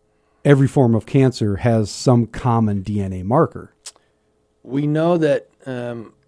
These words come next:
Speaker 2: th-, through a lot of effort that's been going on around the world, that there are a, a standard set of mutations or alterations in the D N A that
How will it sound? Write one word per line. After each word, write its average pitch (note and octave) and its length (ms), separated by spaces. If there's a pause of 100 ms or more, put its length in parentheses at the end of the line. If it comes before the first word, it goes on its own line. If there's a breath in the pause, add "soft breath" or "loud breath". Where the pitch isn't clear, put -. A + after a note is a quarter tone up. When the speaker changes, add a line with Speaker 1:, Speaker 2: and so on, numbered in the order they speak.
(140)
Speaker 2:
th-, - 260
through C#3 280
a A#2 40
lot B2 340
of C3 180
effort C3 340
that's B2 120
been A#2 240
going A#2 280
on A2+ 260
around A2 300
the A2+ 60
world, A#2 580
that A#2+ 180
there A2+ 180
are G#2 400
a, - 300
a A#2 40
standard D#3 500
set C#3 320
of A2 180
mutations A2+ 720
or G#2+ 120
alterations A#2 760
in A2 80
the G#2 80
D A#2+ 240
N A2+ 100
A G2+ 160
that - 200